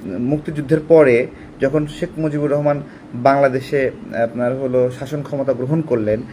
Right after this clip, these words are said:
তখন তার যে, আপনার হলো, প্রশাসনিক, আহ, আপ-, দপ্তর, সেই দপ্তরের এখানে নিয়মিত, এ, এ, সেই ছাব্বিশ মার্চ, সাতাশ মার্চের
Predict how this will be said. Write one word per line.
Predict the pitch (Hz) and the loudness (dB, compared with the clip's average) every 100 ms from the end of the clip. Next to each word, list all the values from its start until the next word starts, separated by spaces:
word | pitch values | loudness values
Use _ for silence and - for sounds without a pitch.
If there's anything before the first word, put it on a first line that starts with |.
| - - - - | -16 -18 -18 2
তখন | 156 160 190 190 190 - - | 4 6 6 4 2 0 6
তার | 151 151 131 - 123 | 8 8 6 -4 -4
যে, | 127 135 131 131 117 - 117 113 | 2 4 6 4 0 0 2 2
আপনার | 117 123 | 2 0
হলো, | 127 123 123 120 - - - | 0 4 4 4 0 -10 -6
প্রশাসনিক, | 156 165 160 160 143 - - - | -2 0 0 -2 -4 -10 -12 -4
আহ, | 90 117 104 | 4 4 4
আপ-, | 113 123 | 0 0
দপ্তর, | 120 139 - 117 110 - | 6 6 6 0 0 0
সেই | 147 | 6
দপ্তরের | 143 143 143 135 | 6 6 0 2
এখানে | 127 139 120 107 107 - - 139 | 0 0 -2 -2 -6 -16 -8 2
নিয়মিত, | 156 165 160 156 120 127 - - - - | 6 6 4 4 4 2 -4 -18 -14 0
এ, | |
এ, | 120 123 - 69 58 - - | 2 2 0 -6 -8 -10 0
সেই | 147 143 131 127 - - 117 113 - | 2 4 0 -4 -14 -12 -8 -8 -4
ছাব্বিশ | 139 135 147 - | -2 -2 -4 -2
মার্চ, | 135 123 | -4 -4
সাতাশ | 139 135 135 127 | -2 0 -2 -2
মার্চের | 123 123 131 | -4 -2 -2